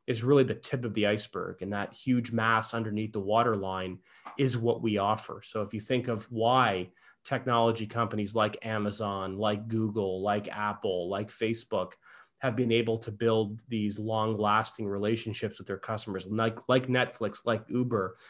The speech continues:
is 'cause they learn about you in so many personally relevant ways that it's only natural that they might be able to have a conversation that speaks more directly to you. Spotify is another good example of this.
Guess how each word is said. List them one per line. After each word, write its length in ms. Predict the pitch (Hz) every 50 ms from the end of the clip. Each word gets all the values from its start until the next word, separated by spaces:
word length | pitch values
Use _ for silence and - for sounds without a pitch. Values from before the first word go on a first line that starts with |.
| - - _
is 120 | - 120 -
'cause 180 | - 143 117
they 160 | 113 131 123
learn 640 | 120 120 117 117 120 120 135 143 151 147 135 117 107
about 380 | 104 98 98 101 98 98 - -
you 240 | 104 101 101 98 101
in 120 | 101 101 95
so 320 | - - - - 127 123
many 220 | 123 120 113 113 110
personally 880 | 107 - - - 120 113 - - 120 117 110 110 110 107 107 101 104 - - - - _ _ -
relevant 520 | 113 120 120 123 131 127 113 113 101 85 -
ways 580 | 101 113 113 117 107 98 101 95 90 - - - - _ _ _ _ -
that 260 | 117 117 117 113 -
it's 140 | 120 - -
only 280 | 143 139 131 131 123
natural 520 | 120 117 120 120 123 127 123 - - 131 113
that 180 | 110 110 101
they 100 | - 110
might 220 | 107 113 107 107 107
be 80 | -
able 220 | 113 113 110 110 110
to 100 | 117 107
have 240 | - 120 120 113 110
a 60 | 104
conversation 720 | - - 117 113 107 110 104 - - 110 107 104 - 117 107
that 140 | 98 92
speaks 480 | - - - - - 120 113 107 - -
more 200 | 120 110 113 110
directly 460 | 107 113 104 107 107 104 104 - 104
to 160 | 98 - -
you. 280 | 104 101 104 98 90 69
Spotify 680 | - - - - - 110 104 104 107 107 - 107 104
is 80 | 104 107
another 240 | 113 113 113 117 113
good 160 | 117 113 101
example 420 | 92 - - 95 90 90 - -
of 80 | 95 87
this. 240 | 67 92 - -